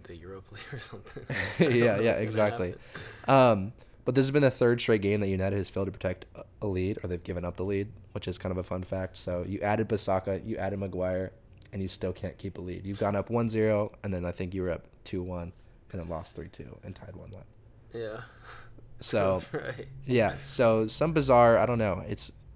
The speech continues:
Speaker 2: y-, you added depth, it seemed like, to your defense, but I don't think it's really together already. And then a lot, the one thing that I hate,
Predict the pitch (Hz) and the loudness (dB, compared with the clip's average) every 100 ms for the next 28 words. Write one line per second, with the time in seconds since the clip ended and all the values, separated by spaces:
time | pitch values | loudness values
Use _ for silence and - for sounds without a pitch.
0 | - 117 - 123 127 - 123 147 120 113 | -12 -12 -4 0 2 6 6 6 4 4
1 | 113 - 101 - 104 98 - - 90 90 | 4 0 -6 -4 -2 -2 -4 -6 -4 -4
2 | 95 90 - 92 82 - 101 95 110 107 | -4 -4 -4 -6 -6 -4 -4 -4 -6 -10
3 | - - 73 73 - - - - - - | -12 -10 -10 -10 -14 -20 -18 -16 -14 -14
4 | 90 87 - - 82 90 - - - 117 | -12 -12 -14 -14 -12 -10 -12 -14 -6 -2
5 | 120 117 107 - 120 139 170 175 120 92 | 0 2 0 0 2 2 4 2 4 0
6 | - - 110 - | -2 -8 -6 -6